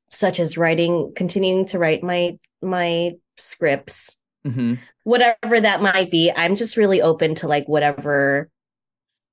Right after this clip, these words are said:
Speaker 1: path this woman, one woman show is going to take. I don't know, whatever.
Speaker 2: You gotta do, like,
Speaker 1: But
Speaker 2: one page a day, just one.
Speaker 1: Yeah. So I was actually on, um,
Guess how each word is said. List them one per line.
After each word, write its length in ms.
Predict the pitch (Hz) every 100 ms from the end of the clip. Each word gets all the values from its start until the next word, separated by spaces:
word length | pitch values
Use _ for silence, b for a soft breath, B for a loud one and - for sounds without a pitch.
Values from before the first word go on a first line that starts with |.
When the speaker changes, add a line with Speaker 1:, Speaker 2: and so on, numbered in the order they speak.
| _ _ _
Speaker 1:
path 400 | - 185 165 160
this 240 | 175 160 165
woman, 460 | 165 147 143 - -
one 280 | 170 170
woman 240 | 160 156 147
show 260 | - 143
is 160 | 131 131
going 220 | 139 110
to 100 | -
take. 340 | - 90 - -
I 100 | 131
don't 140 | 135 -
know, 160 | 65
whatever. 580 | 170 156 151 110 78 82 - B B
Speaker 2:
You 120 | 160
gotta 180 | 180 160
do, 80 |
like, 240 | 156 147 175
Speaker 1:
But 240 | 202 190
Speaker 2:
one 180 | 185 160
page 280 | 123 143 135
a 60 |
day, 420 | 127 113 98 90 _
just 280 | 170 170 -
one. 300 | 110 95 95 _ _ _ _ _ _ _ _ _ -
Speaker 1:
Yeah. 500 | 202 214 196 139 - _ B B B
So 260 | - 254 233
I 260 | 185 247
was 220 | 311 349
actually 560 | 262 233 - 247 220 214
on, 540 | 190 180 175 170 175 -
um, 540 | 170 160 156 151 151